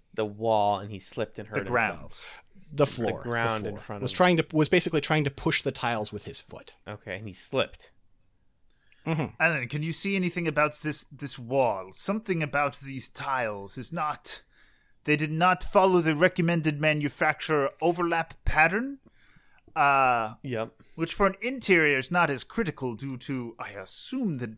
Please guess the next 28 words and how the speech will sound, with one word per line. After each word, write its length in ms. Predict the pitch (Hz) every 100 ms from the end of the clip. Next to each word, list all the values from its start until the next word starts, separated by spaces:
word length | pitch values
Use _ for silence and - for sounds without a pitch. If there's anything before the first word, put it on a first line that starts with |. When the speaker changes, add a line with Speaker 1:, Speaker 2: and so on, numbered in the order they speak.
| -
Speaker 2:
the 80 | 147
need 320 | 139 135 107
not 300 | 175 196 165
to 200 | - 160
have 580 | 135 165 143 123 110 - _ _ _ _ _
it 160 | 156 127
be 120 | 139
very 280 | 123 131 123
waterproof 720 | 113 131 131 123 - 202 175
to 80 | 139
have 160 | 135 131
the 60 |
water 260 | 127 135 123
flow 540 | - 156 143 120 95 92
properly. 640 | - 160 185 113 98 92 90 _ _ _ _ _ _ _ _ _ _
Speaker 1:
Hmm. 80 | 135
Speaker 2:
However, 800 | 127 175 175 208 - 101 98 113 _ _ _ _ _ _ _ _ _ - _ _ _ _ _ _ _ _ _ _ _
given 200 | - 208
the 80 | 202
craftsmanship 760 | - 185 185 - 160 - 151 -
displayed 560 | - - 190 202 180
for 100 | -
the 100 | 143
rest 280 | 135 190 -
of 120 | 143
the 80 | 123
room, 220 | 113 120
it, 220 | 123 -